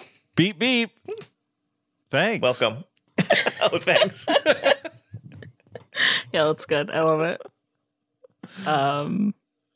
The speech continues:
Speaker 2: That is good.
Speaker 3: Dead, Dead Eyes did win a Webby this year, and their five-word acceptance speech was, um,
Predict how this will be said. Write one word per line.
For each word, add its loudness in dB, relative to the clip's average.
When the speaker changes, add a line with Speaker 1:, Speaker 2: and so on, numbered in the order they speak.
Speaker 2:
That 2
is 2
good. 0
Speaker 3:
Dead, 2
Dead 2
Eyes 2
did 0
win 0
a 0
Webby 0
this -2
year, 2
and 2
their 0
five-word -2
acceptance -2
speech -2
was, 0
um, 0